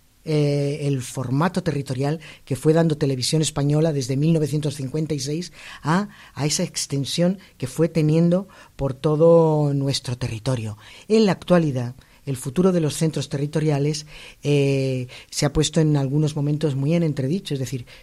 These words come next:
son necesarios, se tienen que mantener con los gastos que comportan en una televisión pública frente a unas ofertas que ya existen en las televisiones autonómicas, en las televisiones privadas de ámbito autonómico,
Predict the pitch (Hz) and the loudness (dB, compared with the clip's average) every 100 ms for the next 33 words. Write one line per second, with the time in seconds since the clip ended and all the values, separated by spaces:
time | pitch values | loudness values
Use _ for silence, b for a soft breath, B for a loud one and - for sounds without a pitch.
0 | - - 175 208 - 151 135 120 120 127 | -16 -6 -2 -2 -2 -2 -2 -4 -6 -8
1 | - b b - 139 170 208 208 170 156 | -14 b b -10 -2 0 0 0 0 0
2 | 147 131 143 151 147 139 127 127 147 151 | -2 -2 -2 -2 -4 -6 -6 -6 -8 -8
3 | 170 - 151 135 127 139 147 135 123 B | -8 -6 -4 -4 -4 -4 -6 -6 -8 B
4 | B B 131 135 156 170 156 139 123 147 | B B -6 -2 0 0 -2 -2 -2 -2
5 | 147 127 143 156 147 139 127 B B - | -2 -2 -6 -6 -6 -6 -8 B B -6
6 | 135 131 143 180 170 131 156 - 147 139 | -6 -2 0 0 -2 -4 -6 -6 -6 -4
7 | 131 147 - 151 151 151 143 123 131 120 | -4 -4 -4 -6 -4 -4 -4 -6 -10 -8
8 | 139 147 165 151 160 147 143 147 143 147 | -6 -4 -6 -4 -4 -2 -4 -4 -6 -6
9 | - 139 131 143 160 - 160 151 143 147 | -8 -10 -8 -6 -8 -6 -4 -2 -2 -6
10 | 147 B - 143 147 147 160 151 165 151 | -8 B -8 -6 -4 -4 -6 -2 0 0
11 | 147 147 160 | -2 -2 -4